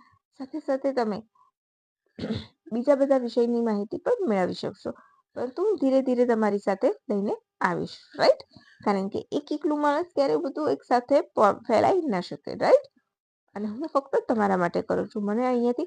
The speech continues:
કશું નથી મળતું. રાઈટ? તો તમે મારી મહેનતને પણ બિરદાવજો. તો મને ગમશે. કમેન્ટ બોક્સ કરીને ક-, કમેન્ટ બોક્સમાં કમેન્ટ કરજો. અને હા, હું મારું Twitter આઈ ડી હું નીચે શેર કરી દઉં છું.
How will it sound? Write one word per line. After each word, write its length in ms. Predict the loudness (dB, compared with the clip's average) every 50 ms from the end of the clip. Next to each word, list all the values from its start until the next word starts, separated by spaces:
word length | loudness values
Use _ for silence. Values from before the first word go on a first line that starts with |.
| -2
કશું 280 | -4 -4 -4 -4 -4 -4
નથી 200 | -4 -4 -6 -8
મળતું. 380 | -6 -8 -10 -10 -8 -6 -2
રાઈટ? 280 | 2 4 4 2 2 -2 _ _ _ _ _ _ _ _ _ _
તો 60 | -20 -12
તમે 240 | -6 -4 -4 -2 -4
મારી 300 | -4 -4 -2 -2 -2 0
મહેનતને 460 | 0 -2 -2 -2 -4 -6 -6 -8 -6
પણ 340 | -2 0 0 0 0 0 0
બિરદાવજો. 520 | 0 2 2 0 -2 -2 -2 -6 -8 -10 -10 _ _ _ _ _ _ _ -18
તો 60 | -14
મને 240 | -10 -8 -6 -6 -6
ગમશે. 360 | -4 -4 -6 -6 -6 -8 -8
કમેન્ટ 380 | -2 0 2 2 2 2 2 2
બોક્સ 240 | 2 2 2 0 -2
કરીને 360 | 0 0 0 0 -2 -4 -4
ક-, 260 | -4 -2 0 0 0
કમેન્ટ 360 | 2 0 0 0 0 -2 0 0
બોક્સમાં 300 | -2 -2 -2 -4 -6 -4
કમેન્ટ 360 | -2 -2 -2 -2 -4 -6 -8
કરજો. 320 | -8 -10 -10 -8 -6 -4
અને 180 | -2 0 0 0
હા, 240 | 0 2 0 0 0 -2 -20 -20 _ _ _ _ _
હું 120 | -14 -14 -14 _ -6
મારું 260 | -4 -4 -2 -4 -4 -6 -6
Twitter 280 | -8 -6 -4 -2 0
આઈ 160 | 2 2 2
ડી 160 | 0 -2 -4 -6 -8 -10
હું 240 | -6 -4 -2 0 0
નીચે 220 | 0 -2 -2 -4 -4
શેર 280 | -2 2 2 2 2
કરી 220 | 2 0 0 0 0
દઉં 200 | -2 -4 -6 -6
છું. 180 | -8 -12 -12